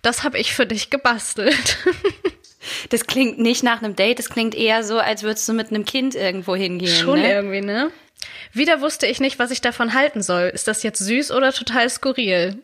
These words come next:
Speaker 1: Ich guckte das Papier an und er erklärte ganz stolz, das ist die Duplo-Blume aus der Werbung. <laughs> Er
Speaker 2: Oh.
Speaker 1: hatte mir wirklich eine Blume aus Schokoladenpapier gebastelt. <laughs>
Speaker 2: Oh. <laughs> Ja, okay.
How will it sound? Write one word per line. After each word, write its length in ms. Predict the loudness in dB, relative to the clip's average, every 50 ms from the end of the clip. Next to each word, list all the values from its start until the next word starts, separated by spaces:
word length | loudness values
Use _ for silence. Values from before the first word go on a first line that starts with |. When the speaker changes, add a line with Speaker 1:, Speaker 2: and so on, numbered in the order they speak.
| _ _
Speaker 1:
Ich 140 | -4 -4 -2
guckte 300 | 0 0 0 0 0 0
das 160 | 0 0 0
Papier 440 | 0 -2 -2 -2 -2 0 0 0 2
an 220 | 0 0 -2 -2 -2
und 160 | -4 -2 0
er 80 | 0 2 2
erklärte 440 | 0 0 0 0 0 0 0 0
ganz 240 | 0 0 0 0 0
stolz, 340 | 0 2 2 2 0 0 -4 -8 -10 -10 -8 -6 -4
das 140 | -2 0 0
ist 160 | 0 2 0
die 100 | 0 2
Duplo-Blume 800 | 2 2 2 2 2 0 0 0 0 0 -2 0 0 0 0 0
aus 160 | 0 0 0
der 180 | 0 0 0 2
Werbung. 520 | 2 2 2 2 2 2 0 0 0 0 0
<laughs> 60 | -2 -2 -6 -10 -12 -16 -18 -20 _ _ _ -8 -6 -4 -4 -2 0 2
Er 120 | 2 2
Speaker 2:
Oh. 20 |
Speaker 1:
hatte 240 | 2 2 0 -2 -2
mir 180 | -2 -2 0 2
wirklich 340 | 2 0 2 0 -2 -2 -2
eine 160 | -2 -2 -2
Blume 420 | -4 -2 -2 0 0 2 2 2 0
aus 160 | 0 0 0
Schokoladenpapier 1000 | -2 0 0 0 2 2 2 2 2 0 -4 -4 -4 -4 -4 -4 -2 -2 -2
gebastelt. 1000 | -2 -2 -2 0 2 2 2 2 2 2 2 2 4 2 2 2 0 -4 -4 -4 -2 0
<laughs> 40 |
Speaker 2:
Oh. 400 | 0 2 2 4 4 4 2 2 0 -2 -8 -10 -8 -8 -8 -6 -4 -4 -4 -4
<laughs> 720 | -4 -6 -4 -4 -6 -6 -6 -6 -6 -6 -6 -6 -6 -2
Ja, 340 | 0 2 4 4 4 2 0 -2 -4 -8 -10 -12 -12 -10 -8 -8 -8 -6
okay. 360 | -4 -4 -2 2 2 2 2